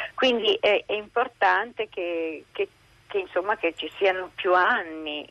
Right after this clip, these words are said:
volon-, volendo, per accumulare guadagni e avere degli, un po' più di reddito, eh, negli ultimi anni di vita.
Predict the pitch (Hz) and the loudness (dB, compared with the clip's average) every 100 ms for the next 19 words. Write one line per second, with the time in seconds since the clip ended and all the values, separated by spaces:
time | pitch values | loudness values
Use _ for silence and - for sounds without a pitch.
0 | - 170 156 147 151 - - _ _ 170 | -8 -2 2 0 -2 -16 -20 _ _ -2
1 | 180 170 160 165 151 175 185 - 170 160 | 2 2 2 0 0 0 0 0 2 2
2 | - 175 - 175 170 156 151 160 147 156 | -2 -4 -6 -8 -2 0 2 -2 -2 -2
3 | 165 202 202 160 160 160 156 160 160 - | 2 2 2 0 0 0 2 0 0 -4
4 | 156 - - - - - 190 - 208 214 | -8 -10 -16 -18 -12 -6 -2 0 0 0
5 | 202 175 175 185 185 180 - 147 143 165 | 0 2 4 2 -2 -6 0 2 2 0
6 | 147 160 160 151 - 175 160 156 151 143 | -2 -4 -6 -8 -6 -6 -2 -2 -2 -6
7 | 151 180 160 - | -4 -4 -2 -2